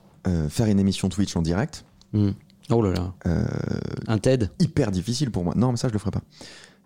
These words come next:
Speaker 1: Hyper
Speaker 2: Bah oui.
Speaker 1: di-, hyper difficile pour moi.
Speaker 2: Mais j'ai pas, j'ai pas dit que tu le ferais. J'ai
Speaker 1: Ah oui,
Speaker 2: dit
Speaker 1: d'accord.
Speaker 2: ju-,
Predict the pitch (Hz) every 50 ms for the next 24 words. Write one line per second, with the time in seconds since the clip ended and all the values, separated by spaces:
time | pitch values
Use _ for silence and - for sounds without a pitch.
0 | _ - 127 110 110 104 107 127 175 208 135 - 131 117 98 95 - 113 120 120
1 | 95 82 87 85 85 92 - _ 107 101 90 101 - - 90 85 92 87 90 85
2 | - 85 87 90 90 92 - 80 82 85 - - 87 92 107 - - 156 127 -
3 | _ _ _ - 135 - 160 180 - 104 - 196 90 90 - 85 90 82 - 78
4 | - -